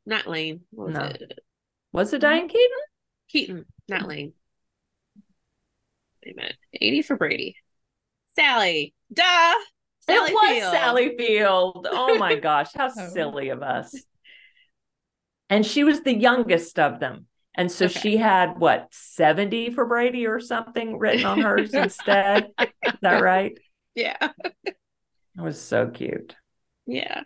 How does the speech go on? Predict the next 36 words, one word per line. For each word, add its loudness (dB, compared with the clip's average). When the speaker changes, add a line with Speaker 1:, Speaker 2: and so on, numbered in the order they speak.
Speaker 1:
But -2
no, 0
and 0
it's 0
not 0
just -6
eighty -2
for -6
Brady, -4
'cause, -6
like, 0
those -2
ladies, -2
they, -10
they -2
get, -2
they 0
get -4
together 0
almost 0
every -2
year 0
and -2
they -4
have -2
a -6
new -8
movie -2
out. 0
And -4
I 0
love -2
that -4
for -12
them. -8
Speaker 2:
Yes. -20